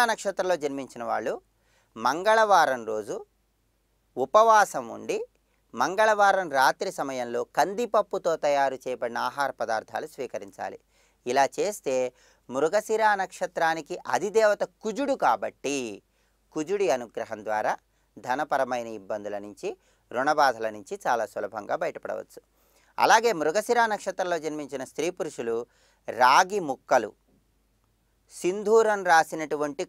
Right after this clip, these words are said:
కొబ్బరికాయ, కుంకుమ కలిపినటువంటి అక్షింతలు, వీటన్నిటినీ మంగళవారం రోజు ఎక్కడైనా ప్రవహిస్తున్న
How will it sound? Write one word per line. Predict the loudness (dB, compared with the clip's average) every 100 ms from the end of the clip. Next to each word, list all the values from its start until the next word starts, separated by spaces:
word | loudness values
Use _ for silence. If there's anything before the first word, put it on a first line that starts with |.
| 0
కొబ్బరికాయ, | 0 2 0 0 -4 -4 -6 -12 _ _ _ _ _ _ -4
కుంకుమ | -4 0 2 2 0
కలిపినటువంటి | -2 -2 -6 -6 -8 -4 -4
అక్షింతలు, | -4 -8 -12 -10 -12 -14 _ _ _ _
వీటన్నిటినీ | -4 0 2 0 -4 -6 -2
మంగళవారం | 0 0 2 4 4 2 0 -4
రోజు | -4 -2 -4
ఎక్కడైనా | -2 -4 -4 -6 -4
ప్రవహిస్తున్న | -2 -2 -6 -12 -10 -8